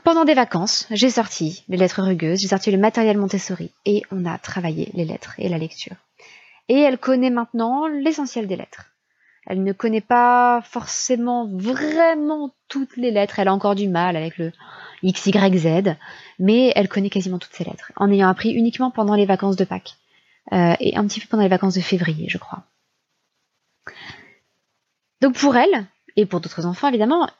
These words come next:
il s'agirait de répondre à son besoin. Besoin qui ne sera toujours pas vraiment assouvi parce que euh, si elle rentre en grande section l'année prochaine, j'espère pouvoir l'instruire en famille, mais on a, on a fait des dossiers dans ce sens, mais rien ne nous dit qu'on aura l'autorisation. Sinon, elle serait en grande section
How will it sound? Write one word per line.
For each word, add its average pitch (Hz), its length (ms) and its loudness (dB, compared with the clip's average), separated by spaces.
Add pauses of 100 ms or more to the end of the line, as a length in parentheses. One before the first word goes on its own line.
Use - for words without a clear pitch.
(140)
il 202 120 -2
s'agirait 208 320 2
de 214 100 2
répondre 214 360 0
à 226 80 -2
son 208 140 -6
besoin. 185 360 -2 (840)
Besoin 208 260 2
qui 226 100 -2
ne 196 60 -2
sera 202 220 0
toujours 233 260 0
pas 240 200 4
vraiment 208 260 0
assouvi 208 440 0
parce - 180 -4
que 196 100 -6 (560)
euh, 175 140 -4
si - 180 -4
elle 220 100 2
rentre 220 220 0
en 202 60 4
grande 202 220 0
section 208 240 -2
l'année 180 160 0
prochaine, 208 520 -2
j'espère 170 440 0
pouvoir 185 360 0
l'instruire 170 400 -4
en 165 60 -6
famille, 233 440 0
mais 156 140 0
on 156 120 -4
a, 151 120 -8 (440)
on 185 40 -2
a 180 60 4
fait 196 140 2
des 175 80 -4
dossiers 190 320 0
dans 175 120 -2
ce 170 100 -6
sens, 254 340 -2
mais 175 120 -4 (480)
rien 214 240 4
ne 220 100 4
nous 208 120 4
dit 202 120 2
qu'on 190 160 -2
aura 175 240 -2
l'autorisation. 170 600 -2 (480)
Sinon, 214 240 2
elle 214 80 2
serait 196 240 0
en 185 80 2
grande 175 220 0
section 240 340 -6